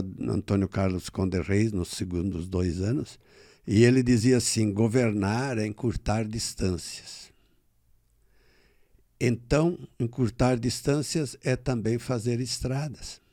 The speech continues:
Porque era o maior desejo da população na época, era a estrada, e no fim da estrada, ou no passar da estrada por algum vilarejozinho, algum agrupamento de casas, ter uma escolinha.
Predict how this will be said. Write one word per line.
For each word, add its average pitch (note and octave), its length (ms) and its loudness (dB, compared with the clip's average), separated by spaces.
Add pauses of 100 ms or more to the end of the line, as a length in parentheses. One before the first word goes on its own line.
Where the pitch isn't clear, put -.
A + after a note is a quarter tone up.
(1200)
Porque A#2 340 2
era A#2+ 280 0
o B2+ 40 -2
maior A#2+ 420 0
desejo A2 760 2
da F#2 140 -4
população G2 760 -2
na F#2+ 200 0
época, G#2 680 -2 (600)
era B2+ 300 4
a A2+ 60 6
estrada, A2+ 800 0 (140)
e B2+ 120 8
no C#3 120 6
fim F3 320 0
da D3+ 140 2
estrada, B2 720 2
ou A2 80 0
no A2 120 -2
passar A#2+ 540 2
da B2+ 100 0
estrada A2 500 0
por G#2 200 0
algum G2+ 500 2
vilarejozinho, G2 1120 6
algum G2 320 4
agrupamento G2 720 2
de F2+ 100 -4
casas, A#2 580 -2 (360)
ter G#2 180 -4
uma A2+ 140 -6
escolinha. B2+ 600 -8